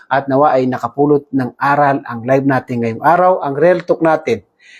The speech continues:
na maging mabuti sa mga magulang bago pa magsisi habang buhay.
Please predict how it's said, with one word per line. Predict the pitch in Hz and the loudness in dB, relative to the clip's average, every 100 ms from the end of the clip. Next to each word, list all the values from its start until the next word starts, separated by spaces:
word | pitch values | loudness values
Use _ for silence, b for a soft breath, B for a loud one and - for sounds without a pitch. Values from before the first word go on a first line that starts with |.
| B | B
na | 156 196 208 220 - - | -2 0 0 -2 -6 -8
maging | 131 123 147 147 - | -4 0 2 2 -2
mabuti | 117 120 165 160 | -6 -2 0 0
sa | - | -2
mga | 131 127 | -2 0
magulang | 135 147 170 170 175 170 B B B _ | 2 2 2 2 -2 -8 B B B _
bago | 131 131 131 | -4 -2 -2
pa | 123 117 120 _ _ _ _ - | 2 0 -2 _ _ _ _ -12
magsisi | 135 - 170 147 120 101 _ _ _ | -10 -4 -4 -4 -6 -10 _ _ _
habang | - 120 98 95 | -14 -12 -12 -16
buhay. | - - - | -18 -20 -20